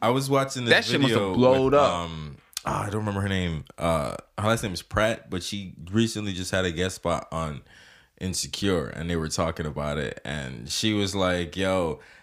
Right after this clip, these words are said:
Speaker 1: I was, I wasn't sure if I should post whether or not that I was gonna be on it, but like,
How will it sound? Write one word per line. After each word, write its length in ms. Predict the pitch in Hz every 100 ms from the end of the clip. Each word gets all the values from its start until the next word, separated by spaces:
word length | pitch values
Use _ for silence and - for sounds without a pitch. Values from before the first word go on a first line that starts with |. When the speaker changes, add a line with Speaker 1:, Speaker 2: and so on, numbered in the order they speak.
| _ -
Speaker 1:
I 120 | 98
was, 340 | 104 98 87
I 60 | 113
wasn't 280 | 135 156 139
sure 180 | 151
if 120 | 135 139
I 140 | 123
should 260 | - 110 -
post 320 | 123 123 -
whether 260 | 113 110
or 40 | 101
not 260 | 101 98
that 100 | 92
I 60 | 95
was 120 | 92
gonna 220 | 95 92
be 180 | 80 85
on 200 | 98 101
it, 180 | 82 55 -
but 420 | 85 90 87 - _
like, 500 | 87 92 82 80 -